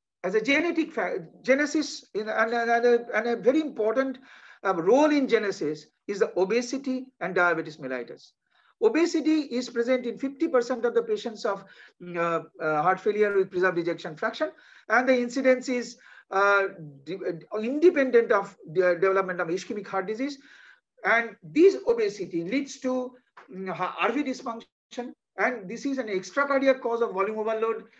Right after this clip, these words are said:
and sodium retention, leading to increased blood volume. And also, obesity causes systemic inflammation with involvement of the epicardial fat tissue, and which leads to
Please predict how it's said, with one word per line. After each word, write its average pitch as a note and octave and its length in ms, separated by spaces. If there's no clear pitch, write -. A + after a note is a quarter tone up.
and F#3+ 380
sodium G3 300
retention, B3+ 500
leading A#3 380
to D3+ 280
increased A3 560
blood E3+ 240
volume. A#3 400
And A3 140
also, D4 760
obesity A#3+ 720
causes A#3+ 540
systemic D4 480
inflammation C4 520
with B3 140
involvement A#3 500
of G#3+ 120
the A3 60
epicardial G3+ 500
fat F3+ 240
tissue, C#4 240
and G#3 320
which A3+ 380
leads B3 240
to A#3 300